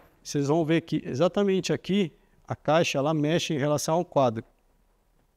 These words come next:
né? Ó, então, essa parte em relação ao quadro, ela tá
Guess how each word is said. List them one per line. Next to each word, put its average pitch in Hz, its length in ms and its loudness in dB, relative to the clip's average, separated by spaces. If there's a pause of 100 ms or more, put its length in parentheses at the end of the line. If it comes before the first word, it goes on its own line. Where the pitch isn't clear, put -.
(720)
né? 127 240 2 (1600)
Ó, 110 200 0 (340)
então, 127 240 -6 (380)
essa 139 260 0
parte 151 400 0
em 156 40 0
relação 143 400 0
ao 135 80 0
quadro, 151 340 2
ela 156 100 2
tá 165 260 -2